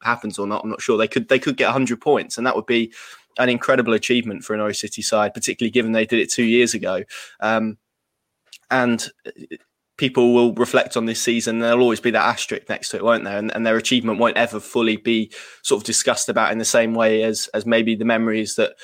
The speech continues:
were created amongst supporters were two years ago. So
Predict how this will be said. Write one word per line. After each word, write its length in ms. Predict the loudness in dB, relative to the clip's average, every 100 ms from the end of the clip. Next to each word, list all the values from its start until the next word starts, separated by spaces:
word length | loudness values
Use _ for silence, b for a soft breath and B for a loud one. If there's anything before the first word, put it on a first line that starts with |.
| B -12
were 80 | -4
created 340 | 2 4 4
amongst 300 | 0 -2 -4
supporters 360 | -4 -4 -4 -4
were 140 | -6
two 160 | -4 0
years 240 | 0 0
ago. 160 | -2 -2
So 240 | 2 2